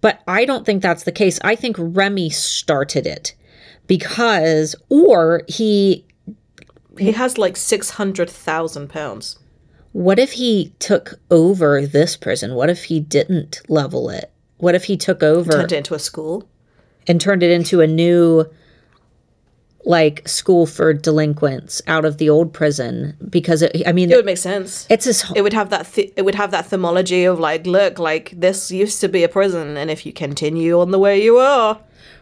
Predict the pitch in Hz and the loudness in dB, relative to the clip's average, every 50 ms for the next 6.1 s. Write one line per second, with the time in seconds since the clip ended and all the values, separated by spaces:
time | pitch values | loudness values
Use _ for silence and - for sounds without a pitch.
0 | _ - 277 311 339 302 240 - 226 233 240 226 233 233 214 - 247 240 240 240 | _ 0 2 2 4 4 2 2 2 0 2 4 4 4 4 2 0 0 2 4
1 | 240 226 214 - - _ _ - 196 - - - 254 254 247 226 269 254 254 247 | 4 4 2 2 -2 _ _ -12 -8 -8 -2 0 2 2 2 2 2 4 4 4
2 | 233 220 - - 240 254 277 311 320 277 226 202 175 170 196 165 156 143 143 147 | 4 2 0 -2 -2 0 0 0 0 0 2 0 0 0 0 -2 -2 -2 -2 -2
3 | 156 165 170 170 170 180 196 214 214 202 220 220 214 208 180 190 208 220 247 262 | -2 0 0 0 2 2 2 0 0 0 0 2 2 2 2 0 0 2 4 4
4 | 240 220 208 196 185 160 - - 202 196 185 185 - - 202 185 180 - 175 170 | 4 4 2 0 -2 -4 -2 0 2 2 2 0 -2 -2 -2 -2 0 -2 -2 -2
5 | 180 185 190 190 - 185 175 160 151 - 202 240 269 247 175 143 139 131 139 147 | -2 -2 -2 -4 -4 -4 -4 -4 -4 -4 -6 -4 -4 -4 -4 -4 -4 -4 -6 -6
6 | 156 | -8